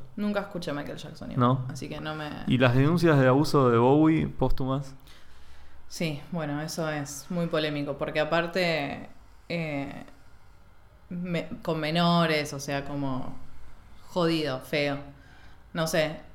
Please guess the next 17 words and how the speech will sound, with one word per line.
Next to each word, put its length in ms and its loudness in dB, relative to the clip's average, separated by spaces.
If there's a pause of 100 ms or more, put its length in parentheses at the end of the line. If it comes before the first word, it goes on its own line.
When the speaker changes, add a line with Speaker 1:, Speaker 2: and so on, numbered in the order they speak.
(120)
Speaker 1:
eh, 680 -4 (140)
no 240 0
me 180 2
enorgullece, 540 -2
pero 460 -2 (460)
las, 440 -10 (840)
sigo 240 2
escuchando 420 -2
Bowie 340 -2 (300)
y 160 -4
lo 140 -2
sigo 220 -2
amando 440 0
y 60 -4
sigue 300 -2
siendo 360 -2
como 340 -6